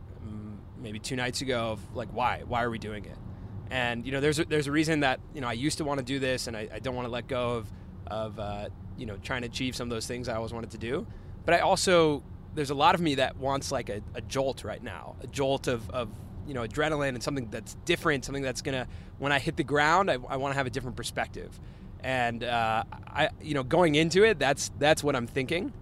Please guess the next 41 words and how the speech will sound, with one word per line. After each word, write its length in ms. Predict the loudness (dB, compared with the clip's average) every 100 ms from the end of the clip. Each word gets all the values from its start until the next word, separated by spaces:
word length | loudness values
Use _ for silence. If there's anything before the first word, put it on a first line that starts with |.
| -8
is 140 | -4 -2
that 160 | -2
this 160 | -2 -2
is 120 | 0
a, 240 | 0 0 -2
a, 180 | -6 -8 -10 -14 -16 -14 -12
you 80 | -6
know, 140 | -6 -6 -8
aggressive 440 | -2 2 2 2
experience. 680 | -2 -2 -2 -2 -2 -4 -8 -12 -14 -14 -8
You're 160 | -6
really 300 | 4 6 8
throwing 260 | 6 4 4
yourself 320 | 2 2 2
out 160 | 2 0
of 80 | -2
something, 360 | -4 -4 -6
and 160 | -8 -8
you, 140 | -8 -8
you, 240 | -8 -8 -8
your 200 | -6 -4
intention 720 | -4 0 4 4 4 2 0 -6 -10
is 120 | -6 -2
to 80 | 0
hit 140 | 4
the 80 | 4
ground 460 | 4 2 2 0 -4
with 100 | -8
a 60 | -8
fresh 340 | 2 2 2
perspective 640 | -4 -4 -4 -4 -6 -6 -8 -12 -12 -8
on 160 | -4 4
life, 380 | 8 8 6 -4
on, 280 | -4 -4
on 200 | -4 -4 4
work, 360 | 6 6 4 -6
on 320 | -6 -6 -8 -6 -2
everything. 480 | 0 -2 -4 -10 -12 -14 -14 -12 -10
And 140 | -2
so 160 | 0 4
that's, 300 | 4 4